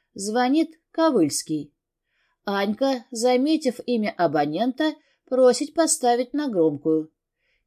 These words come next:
Не упускает момента поддеть Сашу за то, что нелестно отозвался о ее умении ездить на лошади. Точнее, Анна у нас решила научиться, но после нескольких попыток сесть в седло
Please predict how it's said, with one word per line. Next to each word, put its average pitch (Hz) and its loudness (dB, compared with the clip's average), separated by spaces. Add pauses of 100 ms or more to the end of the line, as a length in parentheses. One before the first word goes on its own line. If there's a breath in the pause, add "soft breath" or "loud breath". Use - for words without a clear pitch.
Не 214 -2
упускает 202 0
момента 214 -2
поддеть 190 -2
Сашу 165 -4
за 170 -2
то, 320 -2 (400 soft breath)
что 269 -2
нелестно 262 2
отозвался 240 0 (300)
о 240 2
ее 240 6
умении 233 2
ездить 202 0
на 208 -2
лошади. 156 0 (680)
Точнее, 285 0
Анна 285 2
у - -2
нас 220 -2
решила 247 2
научиться, 262 0
но 220 -4
после 247 2
нескольких 247 0
попыток 247 0
сесть 254 -2
в - -8
седло 302 0